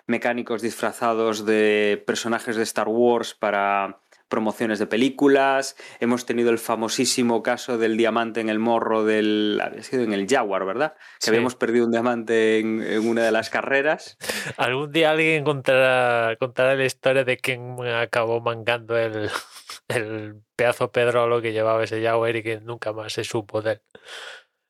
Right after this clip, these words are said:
Speaker 1: Sí, pues, eh, eh, yo creo que aquí estamos, estamos viendo un poco también esa, no sé, darle un,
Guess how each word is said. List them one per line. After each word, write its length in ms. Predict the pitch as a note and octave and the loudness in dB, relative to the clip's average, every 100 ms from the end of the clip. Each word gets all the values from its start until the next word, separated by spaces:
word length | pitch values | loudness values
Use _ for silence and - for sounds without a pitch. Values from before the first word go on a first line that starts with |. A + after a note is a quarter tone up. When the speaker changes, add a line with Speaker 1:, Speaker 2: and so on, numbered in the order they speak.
| _ _ _ _ _ _ | _ _ _ _ _ _
Speaker 1:
Sí, 120 | - A2 | -12 -10
pues, 280 | G2+ F#2+ - | -6 -6 -4
eh, 140 | A#2 - | -4 -4
eh, 320 | F#2+ F#2+ A#2 - _ _ _ | -8 -8 -12 -16 _ _ _
yo 180 | A#2+ D3 | -2 2
creo 160 | D#3+ E3 | 2 2
que 80 | |
aquí 120 | D#3 E3 | 0 -2
estamos, 420 | - E3+ D#3+ - - | -2 -2 -2 -6 -8
estamos 340 | - D3+ D#3 | -2 0 2
viendo 180 | E3 E3 | 2 2
un 80 | E3 | 2
poco 280 | E3 F3+ | 2 2
también 380 | F3 C3+ D#3 D#3+ | 2 0 2 2
esa, 600 | D3+ D3+ - C#3+ C#3 C3+ | 2 0 0 2 2 0
no 600 | C3 A#2+ - _ _ C3 | -2 -8 -12 _ _ -4
sé, 360 | C3+ B2+ A#2+ A#2 | 0 0 0 -2
darle 240 | B2 C#3+ | -2 0
un, 320 | D3 C#3 C3 | 0 0 -2